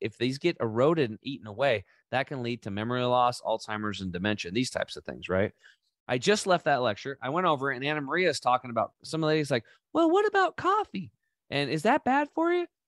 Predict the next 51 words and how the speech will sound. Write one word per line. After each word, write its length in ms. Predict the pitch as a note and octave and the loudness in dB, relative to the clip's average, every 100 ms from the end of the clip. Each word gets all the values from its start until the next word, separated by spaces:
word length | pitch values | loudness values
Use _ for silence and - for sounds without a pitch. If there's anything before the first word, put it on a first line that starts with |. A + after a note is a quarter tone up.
| _ _ - | _ _ -8
And 120 | C3 | -2
Anna 180 | D#3 E3 | 0 0
Maria's 340 | E3 E3+ D3+ | 0 0 0
like, 220 | D3 B2+ | -2 -4
she's 220 | - D#3 | -8 -2
like, 240 | D3+ B2+ _ _ _ | 2 0 _ _ _
"How 140 | A#3+ E4 | 0 2
many 220 | F#4+ F4+ | 4 2
green 240 | C4+ E4+ | 2 2
drinks 300 | E4 E4 - | 2 0 0
would 160 | D4 C#4+ | -2 2
you 100 | C#4 | 2
have 180 | C#4+ - | 2 0
to 80 | |
drink 260 | B3 C#4 C#4 | -4 -4 -2
to 60 | A#3+ | 0
balance 340 | C4 C4+ - | 2 0 -4
the 80 | A3+ | -4
coffee 440 | C4+ D#4 D4+ D#3+ | 4 4 4 2
and 100 | C3+ | 2
the 100 | D#3 | 2
acid 340 | G#3 B3 - F3 | 2 2 0 -4
in 40 | |
the 80 | D#3+ | -2
coffee?" 460 | G#3 B3+ B3 - F2+ | 0 2 2 -4 -4
And 80 | |
I 40 | B2+ | -2
remember 380 | D3 E3+ D#3+ - | 0 0 0 0
Anna 180 | D3 D3 | -2 -2
Maria 220 | D#3 D#3+ | -2 -2
going, 260 | C#3+ A2+ F2+ _ _ _ - | -2 -4 -6 _ _ _ 2
Oh, 480 | E4 G4+ F#4 C4 - - _ - | 6 8 8 6 2 -18 _ -2
I 160 | D4+ F#4 | 0 4
don't 200 | F#4+ D#4+ | 2 4
know 160 | F4 | 4
how 320 | D4 E4 A4 A4+ | 4 4 4 4
many 180 | G4+ | 2
green 260 | C4 C4+ C#4 | 2 0 0
juices 380 | B3 C4+ A3+ A3 | 2 0 0 0
you'd 120 | B3 | 2
have 160 | B3 A#3 | 2 0
to 80 | F#3+ | -2
drink, 240 | A#3+ A#3 _ _ | -2 -2 _ _
maybe 280 | D4 G4+ F4+ | 4 4 4
ten 600 | A3+ - G#4+ A4 E4 A#3 - _ - | 0 -2 0 2 0 -4 -8 _ -4
for 140 | D#3+ | 2
every, 180 | F3 F3 | 2 4
you 100 | D#3+ | 4
know, 120 | D#3+ | 4
every 280 | D3+ E3+ E3+ | 4 4 2
coffee. 540 | D#3 F3+ G#3+ D#3+ D3 | 2 4 4 2 -8